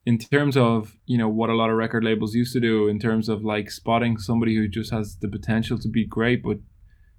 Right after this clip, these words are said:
needs, like, three years of just working on craft, you know, that's something that kinda just comes down to people who are really passionate and almost don't, you know, almost don't care about if there's gonna be a financial payoff to compensate for all the effort, you know what I mean? It just kinda has to be done, or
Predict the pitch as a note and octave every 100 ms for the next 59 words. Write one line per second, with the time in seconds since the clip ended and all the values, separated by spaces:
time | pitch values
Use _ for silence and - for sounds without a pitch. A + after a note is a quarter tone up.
0 | _ A2+ A#2+ A2+ A2+ G#2+ G2 - - B2
1 | A2+ A2 A#2+ B2+ G#2+ G#2 G2 G#2 G2 -
2 | - - _ A#2 A2 A2 A2 G#2 G2+ G2+
3 | A2 A2 G2+ G2 - A#2+ A2+ G#2+ B2+ B2+
4 | C3 B2 A2+ G#2+ F#2+ - _ _ _ _
5 | B3 G#3+ - B2+ A2+ A2+ G#2+ - G#2+ G#2
6 | G#2+ G2+ A#2+ A2+ G#2+ G2+ G2+ G#2+ G2+ G2
7 | A2 - A2 - A2+ G2+ A2+ G#2+ G#2 -
8 | - G#2+ G#2 - - _ A#2+ G2+ G2 A#2
9 | A2+ A2+ G#2 G2+ A#2 A2+ G#2+ G#2+ - _
10 | _ A2+ A#2 G#2 A#2 A2 G#2+ G2+ - -
11 | A2 G#2+ G#2+ G#2+ G#2+ G#2+ G#2+ G#2+ G2+ -
12 | - B2+ A#2 A2 A2 G2 G#2 G2+ A2 A2
13 | G#2 G#2 G#2+ G#2+ G2 - A2 G#2 G#2+ A2
14 | A2 G2+ G2+ G2 A#2 G#2 G2+ G2+ - G#2
15 | G2+ G#2+ G#2 G2+ G2